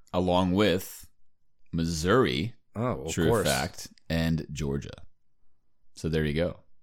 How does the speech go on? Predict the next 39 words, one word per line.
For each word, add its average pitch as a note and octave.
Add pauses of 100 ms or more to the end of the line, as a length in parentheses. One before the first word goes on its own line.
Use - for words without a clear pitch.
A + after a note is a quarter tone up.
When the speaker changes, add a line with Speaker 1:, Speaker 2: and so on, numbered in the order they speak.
Speaker 1:
Those D2+
are E2
the D2+
three E2
schools E2+
that E2
control D#2+
their D#2+
destiny. D2
Florida, C#2+
of C2+
course, C#2+
play D2+
both D#2
of D#2
them C2+
here C#2
very C2+
soon. G2 (800)
Uh, E2+
but E2+
yeah, D3
would F2
you A2
have F2+
guessed G#2
that C3+
before B2
the A#2+
season? C#3+ (960)
Speaker 2:
I B2
definitely C#3+
wouldn't D3
have B2+
put A#2+
Missouri A2
in G2+
that F#2
category. F2+